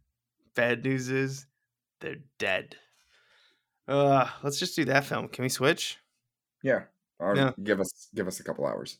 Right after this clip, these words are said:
Speaker 1: Yep, yep. Uh, I mean, I can actually probably just, like, go down. I, I, you know, just,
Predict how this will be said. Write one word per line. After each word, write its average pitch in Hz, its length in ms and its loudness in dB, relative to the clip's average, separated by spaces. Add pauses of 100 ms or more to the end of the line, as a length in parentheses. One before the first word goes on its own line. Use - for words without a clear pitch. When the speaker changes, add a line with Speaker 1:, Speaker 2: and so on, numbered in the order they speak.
Speaker 1:
Yep, 131 240 -2
yep. 131 160 -4 (880)
Uh, 160 300 8
I 151 200 8
mean, 139 200 2
I 131 180 2
can 135 160 0
actually 120 320 -4
probably 107 300 0
just, 104 220 -12
like, 98 220 -10
go 98 220 -10
down. 95 320 -6
I, 107 140 -8 (180)
I, 117 80 -10
you 117 120 -12
know, 123 260 -14
just, - 320 -20